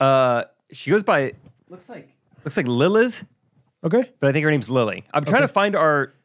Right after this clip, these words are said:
Speaker 2: And what were you talking, what was she talking about with the giveaway?
Speaker 1: I forgot. I think I gave her, like, like, five hundred bucks, like, a thousand bucks or something. I don't remember what, though.
Speaker 2: Whoa.
Speaker 1: I don't know what it was for. I gotta find this. I can't remember.
Speaker 2: Really?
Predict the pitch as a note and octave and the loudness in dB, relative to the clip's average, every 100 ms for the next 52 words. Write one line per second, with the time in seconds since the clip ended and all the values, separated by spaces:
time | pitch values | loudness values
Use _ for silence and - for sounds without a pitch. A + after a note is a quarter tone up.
0 | _ - D3+ A3+ B3+ F#3 - D#3+ G#3 F#3 | _ -2 2 2 2 0 2 0 0 0
1 | A3+ - F#3 F#3 F3+ C3+ B2+ D3+ G3+ B3 | 0 0 0 0 0 -2 -2 0 0 -2
2 | - _ _ D3+ D3+ E3+ E3 C4 - - | -6 _ _ -8 -4 -2 -2 -4 -6 -4
3 | F4+ C#4 B2 F3 D3 A#2 A2 G2 - - | -2 -2 0 0 2 0 0 -4 -8 -20
4 | _ _ _ _ _ _ _ C3 - F#3+ | _ _ _ _ _ _ _ -6 -2 0
5 | E3 C3 A2 C#3 B2+ A2 G#2+ D3 A2 G#2+ | 0 -2 -2 -2 -4 -6 -2 -2 -4 -4
6 | A2+ - G#2 G#2 G#2 B2+ - - - A#3 | -4 -4 -12 -12 -12 -14 -12 -4 -2 0
7 | F#3+ A#2+ B2 F#3+ - C3+ - - _ _ | 0 0 -2 -4 -6 -8 -10 -12 _ _
8 | - - B3+ F3+ D#3 B2 - - _ _ | -4 2 4 4 0 -2 -10 -20 _ _
9 | _ _ _ _ _ F#3+ C4 A3+ A3+ G#3+ | _ _ _ _ _ 2 2 2 2 2
10 | - G#3 F3 G3 - F3+ F3 A2+ A2 - | 2 2 2 2 2 0 0 -2 -8 -6
11 | C3 E3 G3+ F3+ G#3 G#2 - _ _ _ | -4 0 0 0 0 -4 -8 _ _ _
12 | _ _ _ _ _ _ _ _ B2+ B2 | _ _ _ _ _ _ _ _ -2 2
13 | F3 D#4 E4 - | 4 6 4 2